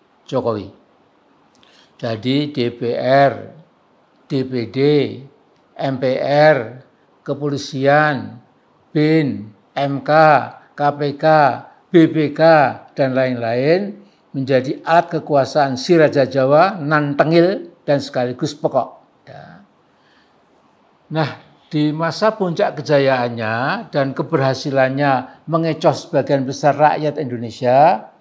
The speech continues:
tiba-tiba muncul sebuah buku tulisan Bambang Trimulyono atau Mas Bambang Tri berjudul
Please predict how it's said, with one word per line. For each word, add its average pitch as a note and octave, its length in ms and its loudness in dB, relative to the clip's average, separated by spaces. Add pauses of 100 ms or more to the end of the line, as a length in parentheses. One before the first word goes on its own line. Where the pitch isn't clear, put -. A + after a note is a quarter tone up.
(540)
tiba-tiba C#3 640 -2
muncul C#3+ 560 -4
sebuah A#2+ 560 -8
buku E3 400 -6
tulisan C3+ 480 -6
Bambang A#2 480 -4
Trimulyono A#2+ 1080 -8
atau A#2 200 -12
Mas A#2 160 -8
Bambang G#2+ 400 -8
Tri C#3 480 -6 (600)
berjudul C#3 840 -2